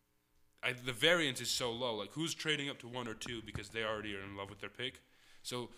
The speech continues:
who are you trying to bamboozle into going up for a quarterback if you just don't know? And I think that's where they're at. 'Cause I was trying to think, like, wh-,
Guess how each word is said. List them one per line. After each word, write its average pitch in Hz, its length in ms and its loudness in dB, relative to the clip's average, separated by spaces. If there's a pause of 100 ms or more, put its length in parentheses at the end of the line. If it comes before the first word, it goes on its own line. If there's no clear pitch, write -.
(120)
who 180 220 4
are 180 40 6
you 180 80 0
trying 151 300 0
to - 60 -2
bamboozle 123 840 4 (600)
into 117 220 -4
going 110 420 -2
up 110 220 0
for - 160 -6
a 101 40 -6
quarterback 104 680 -6 (300)
if 113 180 -8
you 113 140 -8 (440)
just - 280 -2
don't 95 180 -8
know? 95 140 -6 (260)
And 110 100 -6
I 113 80 -4
think 107 200 -10
that's 98 160 -6
where 90 100 -8
they're 87 140 -8
at. 90 180 -8 (720)
'Cause 127 120 -6
I - 20 0
was 147 80 2
trying 180 180 0
to 156 60 -6
think, 160 220 -4
like, 117 220 -2 (600)
wh-, 135 160 -2